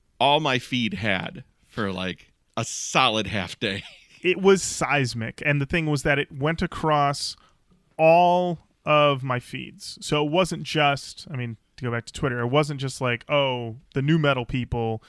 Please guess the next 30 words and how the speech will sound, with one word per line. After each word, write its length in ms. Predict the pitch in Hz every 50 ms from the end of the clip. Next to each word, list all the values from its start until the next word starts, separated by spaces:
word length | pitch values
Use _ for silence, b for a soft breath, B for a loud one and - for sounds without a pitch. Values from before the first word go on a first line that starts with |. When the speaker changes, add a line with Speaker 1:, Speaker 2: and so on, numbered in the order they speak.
| b b b
Speaker 2:
that 140 | 135 123 113
I 100 | 110 110
see 260 | - - - 117 113
on 140 | 107 107 107
the 60 | 104
feed 320 | - - 120 110 110 107
or 100 | 107 107
just 260 | 110 110 135 - -
what's 140 | - 131 -
going 260 | - - 127 123 120
on 160 | 117 113 110 107
on 60 | 104
my, 120 | 104 104
on 260 | 107 107 123 139 127 117
the 60 | 117
Roach 260 | 113 131 139 135 -
Coach 240 | - - 113 - -
Twitter. 300 | - - - 131 123 B B B B B B B B -
It 160 | 180 196 -
was 420 | 180 175 170 160 151 147 135 - b b b b b b -
across 400 | 170 156 - - 165 151 139 -
the 140 | - 139 127
board. 420 | 117 123 120 - - - - 175 - _ _ _ _ _ _ -
Everybody 760 | 185 180 160 147 143 143 131 123 120 117 110 107 104 101 98 - _
was 200 | 120 113 101 110
like, 280 | 107 107 104 101 - -
"Oh, 240 | 131 131 151 185 190 - _ _ _ _ _ _ _ _ _ _ _ _
this 220 | - 123 117 - 143
is 160 | 143 131 147
it." 300 | 196 196 180 151 - -